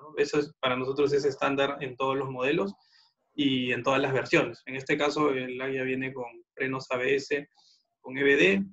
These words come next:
doble airbag, tiene cinturones de seguridad de cinco, de tres puntos, perdón, en los cinco asientos, y también el sistema ISOFIX para poder colocar asientos de niños, ¿no? Eso es estándar en todas las versiones. Luego, sobre lo que mencionabas de, de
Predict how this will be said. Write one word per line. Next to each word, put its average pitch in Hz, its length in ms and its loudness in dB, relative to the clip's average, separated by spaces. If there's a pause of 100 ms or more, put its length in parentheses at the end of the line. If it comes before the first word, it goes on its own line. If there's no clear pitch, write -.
(300)
doble 139 340 2
airbag, 165 300 2 (200)
tiene 127 720 -8 (220)
cinturones 139 440 0
de 143 80 0
seguridad 131 440 2
de 127 120 -6 (100)
cinco, 131 600 -10
de 127 120 -4
tres - 180 0
puntos, 151 260 0
perdón, 131 260 -6
en 127 60 -6
los 127 100 -10
cinco 135 200 -6
asientos, 196 580 0 (540)
y 175 460 8
también 147 420 0
el 147 100 0
sistema 135 600 -2
ISOFIX 139 760 -4
para 127 320 -8 (600)
poder 131 320 -4
colocar 127 360 -6
asientos 127 440 -6
de 127 100 -2
niños, 123 380 -6
¿no? - 120 -12 (320)
Eso 151 180 2
es 156 80 2
estándar 151 400 4
en 127 120 -2
todas 131 220 -2
las 139 120 -2
versiones. - 640 -10 (400)
Luego, 170 240 8
sobre 165 220 6
lo 139 100 2
que 139 80 0
mencionabas 139 600 2
de, 131 580 0
de 123 460 -6